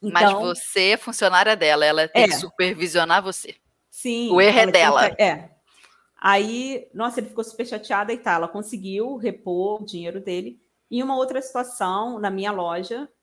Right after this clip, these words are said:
Speaker 2: duas situações, eu acho.
Speaker 1: Aí
Speaker 2: Eu
Speaker 1: o
Speaker 2: sempre
Speaker 1: risco é
Speaker 2: tinha
Speaker 1: teu.
Speaker 2: Aí o risco é meu,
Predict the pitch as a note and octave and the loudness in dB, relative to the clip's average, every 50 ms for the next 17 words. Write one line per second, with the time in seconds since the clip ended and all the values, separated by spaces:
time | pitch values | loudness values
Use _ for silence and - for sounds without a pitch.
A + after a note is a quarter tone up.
0 | _ - F#3 G3 G#3+ G3+ F#3 F3+ - - F#3 F#3 F3+ - E3 C#3+ B2 - _ D#3 | _ -16 -14 -10 -8 -8 -8 -8 -10 -12 -14 -14 -14 -14 -16 -16 -16 -16 _ -20
1 | C#3+ - D3 - - - _ - - D#3+ E3 E3 F3+ G3 A3+ B3 A3+ - - - | -20 -20 -18 -18 -20 -20 _ 2 4 4 6 6 6 4 4 4 2 0 0 0
2 | A#3 A3+ A#3 A3+ F3+ D#3+ - C4+ C#4+ - _ _ _ - C#4+ C#4 G#3 G#3 - C#4+ | 0 0 2 2 2 2 2 0 -4 -8 _ _ _ 2 4 6 6 6 6 6
3 | - - - - B3+ B3 D4 B4+ | 6 4 4 2 -2 0 4 6